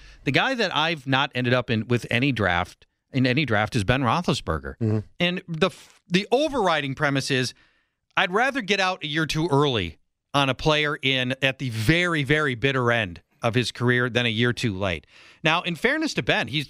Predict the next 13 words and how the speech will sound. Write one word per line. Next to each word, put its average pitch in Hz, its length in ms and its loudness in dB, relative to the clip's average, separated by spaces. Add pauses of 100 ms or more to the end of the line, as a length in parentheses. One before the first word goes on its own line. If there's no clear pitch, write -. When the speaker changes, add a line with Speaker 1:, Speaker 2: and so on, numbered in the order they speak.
Speaker 1:
I 165 100 4
think 220 140 0
he's 190 100 -2
looked 185 160 -4
fine 135 300 2
in 185 80 2
the 190 60 0
preseason, 220 640 0 (920)
but 240 200 2
it's 247 160 -2
his 208 240 -6
eighteenth 247 600 -2
year. 147 400 0